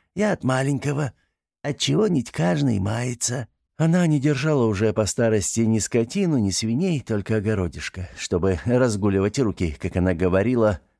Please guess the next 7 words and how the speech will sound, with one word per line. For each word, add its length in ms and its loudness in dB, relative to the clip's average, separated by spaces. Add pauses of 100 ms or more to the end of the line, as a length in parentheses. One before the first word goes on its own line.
да 200 0
радовать 400 -4
живот. 360 -6 (920)
«Отчего 680 0
нить 360 -2
там 240 -2
маешься?» — 840 -4